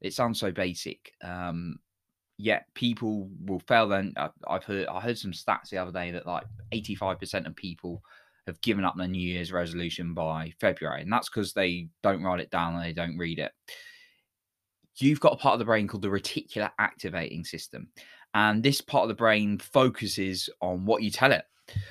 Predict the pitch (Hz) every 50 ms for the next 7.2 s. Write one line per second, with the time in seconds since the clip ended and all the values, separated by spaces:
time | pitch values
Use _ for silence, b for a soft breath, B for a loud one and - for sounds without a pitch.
0 | B B - 117 139 170 165 - 175 147 127 104 110 139 143 139 135 117 113 107
1 | 107 101 - - 123 117 117 113 110 104 101 104 92 90 95 85 - 110 104 92
2 | 92 82 - 101 98 92 87 85 - 117 120 - - - 120 - 123 110 107 98
3 | 110 110 104 104 - 101 95 - - 107 98 - - 110 95 80 82 82 80 -
4 | _ _ - 123 107 - - - - 110 107 101 - 110 78 - - 117 110 104
5 | - - 90 82 82 85 82 80 80 85 95 104 - - - 117 107 101 - -
6 | 107 - 110 117 104 - - 101 87 - - - - - - 170 151 110 98 110
7 | 120 117 -